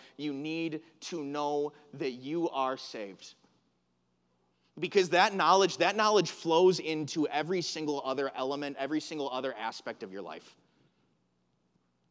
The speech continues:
A person who knows that their identity is tied up in Christ is much more equipped to take on who they are in this world.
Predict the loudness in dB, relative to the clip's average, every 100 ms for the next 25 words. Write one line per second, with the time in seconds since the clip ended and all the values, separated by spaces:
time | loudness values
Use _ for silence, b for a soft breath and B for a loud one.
0 | _ _ _ -14 -2 6 6 4 -2 -4
1 | B B B -4 0 4 6 6 4 0
2 | 2 2 2 0 -2 0 -2 0 -2 -4
3 | -4 0 2 2 -2 -6 -8 -4 0 0
4 | -2 -8 -12 B -2 -2 2 2 2 0
5 | 2 4 4 2 2 4 4 2 -14 B
6 | B -6 0 2 2 2 2 0 0 2
7 | 4 6 6 4 -2 -4 -4 -4 -6